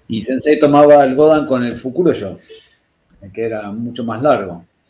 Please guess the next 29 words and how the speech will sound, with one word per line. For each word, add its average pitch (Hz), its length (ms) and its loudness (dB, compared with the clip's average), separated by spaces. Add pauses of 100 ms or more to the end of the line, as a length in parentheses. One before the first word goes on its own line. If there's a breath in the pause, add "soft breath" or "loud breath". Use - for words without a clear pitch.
(200)
Y 113 1000 -8
el 113 120 -8
año 139 340 -2
anterior 131 680 -2
había 127 300 -6
tenido 127 300 -6
un 117 100 -10
problema 120 600 -8
con 104 180 -12
uno 113 200 -12
de 104 60 -18
sus - 220 -16
alumnos 120 600 -10
que 98 240 -16
se 95 140 -18
había 117 200 -8
ido 123 240 -4
de 104 60 -12
la 104 80 -12
Bushinkan, 98 560 -12
o 92 140 -14
mejor 87 280 -18
dicho, 104 340 -14
él 104 200 -12
lo 92 500 -14
fue 151 340 2
de 110 120 0
la 95 100 -8
Bushinkan. 117 720 -10